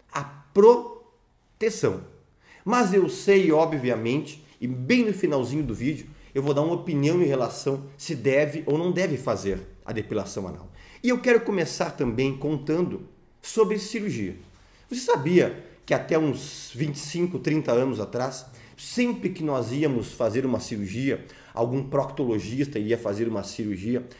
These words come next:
da região anal ou da região retal, era obrigatório fazer a depilação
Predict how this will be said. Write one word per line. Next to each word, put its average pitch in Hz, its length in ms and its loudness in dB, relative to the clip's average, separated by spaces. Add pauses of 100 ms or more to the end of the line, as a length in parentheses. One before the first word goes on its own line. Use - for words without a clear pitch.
(140)
da 117 120 -2
região 123 500 0 (320)
anal 117 720 0
ou 117 100 -2
da 117 120 -2
região 117 300 0
retal, 117 540 -6 (120)
era - 340 -2
obrigatório 180 1300 4
fazer 143 400 0
a - 20 4
depilação 147 800 0